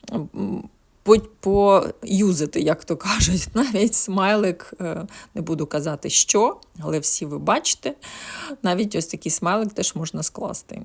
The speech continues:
і це буде смішно. Е, ось показую,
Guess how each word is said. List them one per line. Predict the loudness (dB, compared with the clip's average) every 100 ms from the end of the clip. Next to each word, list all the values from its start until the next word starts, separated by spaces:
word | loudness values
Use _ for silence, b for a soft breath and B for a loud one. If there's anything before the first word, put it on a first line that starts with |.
| -8
і | -6
це | -4
буде | -4 -4 -2
смішно. | -2 -2 -4 -4 -6 -16 B B B B B B B B -2
Е, | 2 4 6 6 4 2 -2 -6 0
ось | 4 4 2
показую, | -2 -2 2 2 0 0 0 -2 -2